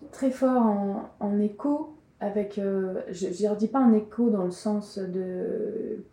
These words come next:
euh, que c'est forcément le vécu de la personne, mais en tout cas qui fait écho à ce qui peut se passer, euh, suite à des abus, où du coup il peut y avoir un, un état de sidération,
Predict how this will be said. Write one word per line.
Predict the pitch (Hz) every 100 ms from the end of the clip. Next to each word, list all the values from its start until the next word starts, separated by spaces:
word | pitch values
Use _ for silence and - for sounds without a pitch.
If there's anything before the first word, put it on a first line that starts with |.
| _ _ _ _ -
euh, | 190
que | 190
c'est | 208
forcément | 214 220 - 214 214
le |
vécu | 196 208 214
de | 202
la | 185
personne, | 185 180 208 254 269 - _ _
mais | 196
en | 185
tout | 185 196
cas | 233
qui | 240 - 196
fait | - - 233 240 233
écho | 220 202 - 233 254 - - _ _
à | 185
ce | -
qui | -
peut | - 247
se | -
passer, | 208 202 196 - 247 269 - -
euh, | 190 185 185 185
suite | 220 214
à |
des | 196 190 190
abus, | 190 240 285 - - _ -
où |
du | 208 190
coup | - 226
il | 220
peut | -
y | 196
avoir | 196 196 196
un, | 190 190 180
un | 190
état | 190 202 190
de | 190
sidération, | - 196 196 180 190 - 285 -